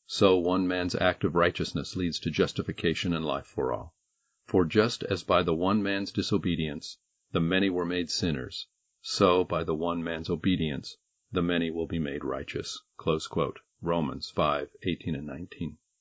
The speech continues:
Fourth, Adam was a covenantal monotheist,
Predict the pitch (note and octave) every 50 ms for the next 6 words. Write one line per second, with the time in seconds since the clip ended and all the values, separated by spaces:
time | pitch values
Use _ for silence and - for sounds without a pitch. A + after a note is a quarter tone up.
0 | _ _ _ _ _ _ _ _ - F#2+ E2+ C#2+ C2+ - _ _ _ _ _ _
1 | _ _ _ _ _ _ _ _ _ _ _ _ _ _ - A2+ A2 A#2+ C3+ C#3
2 | C3 A#2 G#2+ F#2+ G2 - - B2 A2 A#2 A2 G#2+ G2+ F#2+ - G#2 F#2+ F#2 F#2 F#2
3 | F#2 E2+ - - F2 D2+ C#2 B1 - - - -